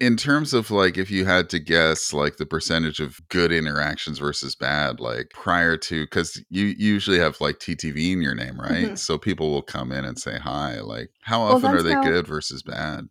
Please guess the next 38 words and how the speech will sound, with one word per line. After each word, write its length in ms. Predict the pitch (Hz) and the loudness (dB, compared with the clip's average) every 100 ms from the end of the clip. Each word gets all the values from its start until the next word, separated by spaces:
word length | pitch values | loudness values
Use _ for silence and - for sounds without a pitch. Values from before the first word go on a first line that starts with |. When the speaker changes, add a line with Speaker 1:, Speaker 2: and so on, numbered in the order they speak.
| - | -4
Speaker 2:
Yeah, 180 | 247 220 | 0 0
that's 180 | 240 - | -2 -2
how 240 | 381 392 | -2 2
I've 240 | 330 269 240 | 2 4 4
met, 320 | 233 240 240 | 2 2 -2
actually, 400 | 208 220 - 226 | -6 -6 -6 -4
majority 580 | 214 208 196 214 220 226 | -4 -4 -4 -2 0 -2
of 100 | 214 | -2
my 140 | 220 208 | -4 -6
community, 460 | - 202 214 226 | -8 -8 -6 -6
especially 500 | 208 - 202 - 240 | -8 -4 -4 -2 0
when 120 | 233 | 0
I 100 | 220 | -2
was 140 | 202 - | -4 -8
starting 420 | - 220 214 208 | -2 -2 -2 -4
out, 260 | 202 202 - | -4 -4 -6
was 260 | 208 208 | -6 -6
having 380 | - 226 226 220 | 0 0 2 0
T 200 | 220 214 | -4 -8
T 160 | - 196 | -8 -8
V 120 | 185 | -2
in 120 | 180 | -2
my 100 | 180 | -2
name. 380 | 180 185 180 220 _ - | -4 -4 -4 -6 _ -6
Um, 460 | 220 202 185 233 - _ _ - | -4 -2 -6 -8 -12 _ _ 0
I 140 | 214 | 4
would 140 | 277 277 | 4 2
say 160 | 254 240 | 2 2
ninety-five 680 | 226 220 220 220 202 202 | 2 0 -2 2 2 2
percent 320 | 202 196 - | -6 -6 -6
is 140 | 147 - | -6 -6
good. 260 | - - - _ _ _ - - | -6 -8 -10 _ _ _ -4 2
Very 260 | 233 220 | 4 4
Speaker 1:
Okay. 60 | 220 | 2
Speaker 2:
good 120 | 208 | 0
interactions. 880 | 202 202 190 190 185 208 196 202 - | -2 -2 0 -2 -4 -6 -6 -6 -6
I'm, 400 | 202 202 196 208 | -2 -2 -4 -6
Speaker 1:
Mm-hmm. 280 | 80 78 | -4 -4